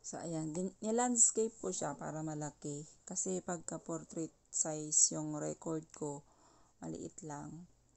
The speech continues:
So, ah, ang ginagawa ko kasi, para hindi na ako mag-type dyan, ah, kiniklik ko yung, ah, number doon sa taas, tapos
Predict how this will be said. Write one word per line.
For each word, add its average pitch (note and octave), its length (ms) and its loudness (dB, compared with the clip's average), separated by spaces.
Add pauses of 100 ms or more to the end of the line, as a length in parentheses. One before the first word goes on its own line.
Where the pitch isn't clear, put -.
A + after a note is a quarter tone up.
(420)
So, - 160 -8 (480)
ah, D3 480 -4 (4000)
ang D#3+ 160 -6
ginagawa E3 560 -2
ko E3 80 -8
kasi, D3+ 640 4 (240)
para D3+ 160 -6
hindi D3+ 240 -4
na D3 160 0
ako D3 80 -4
mag-type - 600 -8 (120)
dyan, C#3 240 -10 (1700)
ah, D#3 320 -6 (400)
kiniklik E3 400 -6
ko - 160 -8
yung, D3+ 400 -4
ah, D3 160 -4
number D3 480 -4
doon - 160 -6
sa - 240 -10
taas, - 400 -4
tapos C#3 480 -4